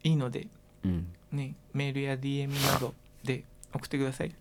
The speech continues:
Speaker 1: よかったら。
Speaker 2: お願いします。
Speaker 1: うん。
Speaker 2: まあ、
Speaker 1: あれかな？
Speaker 2: いい時間だね。
Speaker 1: うん。
Speaker 2: うん。
Speaker 1: じゃあ、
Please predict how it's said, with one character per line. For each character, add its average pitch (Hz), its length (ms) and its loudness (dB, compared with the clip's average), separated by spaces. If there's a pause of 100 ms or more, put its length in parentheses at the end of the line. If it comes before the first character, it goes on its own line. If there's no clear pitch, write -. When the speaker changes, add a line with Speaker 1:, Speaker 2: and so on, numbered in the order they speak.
(480)
Speaker 1:
よ 139 100 2
か 139 60 -2
っ 135 40 -8
た - 120 -8
ら。 - 80 -16 (1160)
Speaker 2:
お - 40 -6
願 87 80 2
い 82 40 0
し 87 100 -4
ま 85 160 4
す。 - 380 -8 (760)
Speaker 1:
う 220 40 -10
ん。 - 20 -14 (560)
Speaker 2:
ま 156 80 4
あ、 - 20 8
Speaker 1:
あ - 40 6
れ - 40 -2
か 156 80 0
な？ 185 240 4
Speaker 2:
い 127 80 8
い - 20 8
時 92 100 4
間 80 180 4
だ 80 100 2
ね。 151 260 6 (260)
Speaker 1:
う 98 40 0
ん。 - 40 2
Speaker 2:
う - 20 2
ん。 85 80 -2 (1120)
Speaker 1:
じ 165 100 4
ゃ 165 60 6
あ、 143 80 0